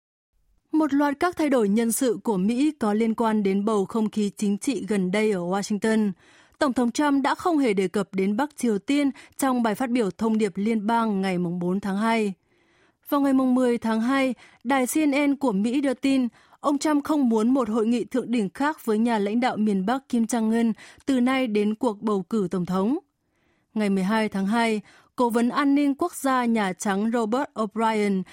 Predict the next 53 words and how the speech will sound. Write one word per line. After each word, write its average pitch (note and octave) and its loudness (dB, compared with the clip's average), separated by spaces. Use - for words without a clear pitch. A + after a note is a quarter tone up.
đã C#4 0
đưa D4 0
ra C#4 0
một A#3 0
vài G3+ 0
nhận G3+ -2
xét E4 -6
mơ C#4 2
hồ G#3 0
về F#3+ -2
sự G3 -6
cần G#3+ 0
thiết E4 -2
của A3+ 0
một F#3+ 0
hội G3+ 0
nghị A3 0
thượng A3+ -6
đỉnh F#3 0
Mỹ A3 -4
Triều. G3+ 0
Bộ D#4+ 0
trưởng C4 0
Quốc D#4+ -4
phòng A3+ 0
Mark C4 0
Esper A#3+ -2
thậm B3 0
chí C4+ 0
đã B3 -2
gọi C#4 0
Bắc D4+ -4
Triều B3 0
Tiên D#4 0
là G#3 0
quốc D4+ -4
gia A#3+ 0
lừa A3 0
đảo. F#3+ 0
Nhìn G3+ 0
chung, B3 0
triển C4+ 0
vọng A3+ -2
cho C4 -2
đối G#3+ 0
thoại B3+ -4
Mỹ A#3+ 0
Triều A3 -2
đang G3+ -2
ngày G3 -2
càng G3 -4
u A3 -4
ám. A3 0